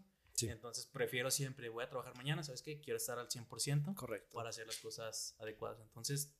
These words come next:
Speaker 2: relativamente de ese chico que les platiqué al inci-, al inicio, que era reventarla,
Speaker 1: Sí,
Speaker 2: reventarla,
Speaker 1: ya llegamos a este
Speaker 2: llegué a
Speaker 1: punto.
Speaker 2: este punto donde cuando puedo, claro que sí, es parte de, tampoco se encierren, no todo es trabajo,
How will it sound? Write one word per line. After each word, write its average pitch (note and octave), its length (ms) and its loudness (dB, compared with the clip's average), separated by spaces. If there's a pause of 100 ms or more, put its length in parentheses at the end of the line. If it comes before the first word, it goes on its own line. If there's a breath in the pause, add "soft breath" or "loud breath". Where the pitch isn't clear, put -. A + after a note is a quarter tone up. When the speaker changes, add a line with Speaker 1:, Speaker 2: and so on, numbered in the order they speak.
Speaker 2:
relativamente C#3 640 6
de B2 80 -2
ese D3 160 0
chico D#3 300 0
que C3+ 80 -10
les A#2+ 120 -8
platiqué B2+ 340 -4
al C#3 100 4
inci-, C#3+ 340 4
al B2+ 140 0
inicio, C3 360 -2 (480 soft breath)
que A2+ 340 10
era B2+ 340 8
reventarla, A#2+ 540 4
Speaker 1:
Sí, D3 60 0
Speaker 2:
reventarla, C#3 580 2
Speaker 1:
ya C3 160 2
llegamos C3 500 0
a B2 100 -2
este A#2+ 180 2
Speaker 2:
llegué A#2 300 6
a A#2+ 40 8
Speaker 1:
punto. B2 100 6
Speaker 2:
este D3 160 2
punto C3+ 400 -2
donde A2 680 -4
cuando A2+ 280 0
puedo, D3 420 6
claro B2 320 -4
que - 80 -6
sí, F3 380 6
es - 100 2
parte B2+ 320 4
de, D3 220 10
tampoco A#2+ 480 -4
se A#2+ 80 -4
encierren, B2 500 0
no B2+ 160 2
todo B2+ 180 4
es A#2 120 4
trabajo, C#3 420 6